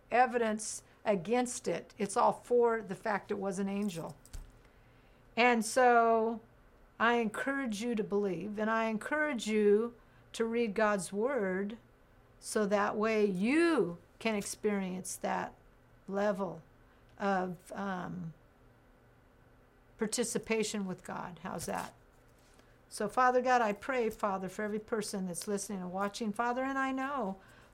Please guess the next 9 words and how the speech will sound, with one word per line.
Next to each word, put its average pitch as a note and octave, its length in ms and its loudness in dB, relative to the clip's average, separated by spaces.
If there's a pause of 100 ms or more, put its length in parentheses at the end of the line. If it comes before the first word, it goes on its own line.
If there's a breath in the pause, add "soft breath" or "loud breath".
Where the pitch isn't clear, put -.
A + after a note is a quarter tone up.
Lord, A3 400 2
that G#3 340 2 (1120)
your A3 140 0
word A3+ 260 0
says A3 320 2
that F#3+ 120 -2
you've G#3 260 -4
given G#3 340 -2
us F3+ 160 -8